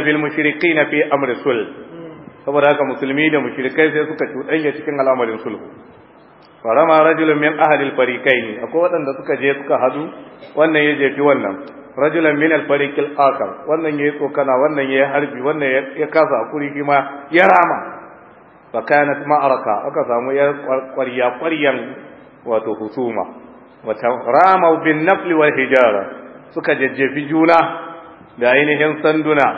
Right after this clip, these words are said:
masu tsine da kuma duwatsu. Fa sahal fariqani,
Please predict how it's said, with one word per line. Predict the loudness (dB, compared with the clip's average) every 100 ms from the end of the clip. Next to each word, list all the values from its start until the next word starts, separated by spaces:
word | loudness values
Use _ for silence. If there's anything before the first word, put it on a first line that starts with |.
| -8 -18 -20 -20 -12
masu | -2 0 0 -6
tsine | -2 0 4 2 2 -10 -16 -18 -8
da | -8 -4
kuma | -2
duwatsu. | 0 2 2 2 -4 -12 -18 -20 -20 -10
Fa | -10
sahal | 2 2 4 2 2
fariqani, | 0 0 2 4 4 -2